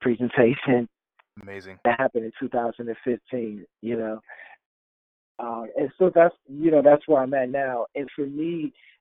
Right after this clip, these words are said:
Speaker 1: just recently, I guess one of the biggest accomplishments I have to say is that I just recently got a-, appointed to, uh, serve a three-year term with the Supreme Court of Ohio on the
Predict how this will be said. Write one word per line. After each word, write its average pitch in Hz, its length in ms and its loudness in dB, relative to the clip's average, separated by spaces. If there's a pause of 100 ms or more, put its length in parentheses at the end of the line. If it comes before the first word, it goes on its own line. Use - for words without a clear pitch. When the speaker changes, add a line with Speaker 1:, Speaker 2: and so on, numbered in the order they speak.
(100)
Speaker 1:
just 151 240 -6
recently, 143 420 -2
I 117 60 -4
guess 127 240 -6
one 143 160 -6
of 135 80 -6
the 123 140 -6
biggest 131 260 -6 (180)
accomplishments 165 680 -2
I 135 40 0
have 120 100 -2
to 113 100 -12 (100)
say 120 260 2
is 107 200 -6 (140)
that 123 260 0 (480)
I 139 80 6 (100)
just 139 200 0
recently 139 460 -2
got 120 200 0 (680)
a-, 131 80 -4 (300)
appointed 131 760 -4 (920)
to, 131 480 -2 (280)
uh, 98 200 -12 (280)
serve 135 240 4
a 117 60 -2 (120)
three-year 131 420 2 (160)
term 127 480 -2 (360)
with 131 140 -8
the 123 180 -6
Supreme 135 580 -10
Court 135 240 -2
of 120 140 -4
Ohio 110 760 0 (540)
on 120 100 -2
the 117 80 -4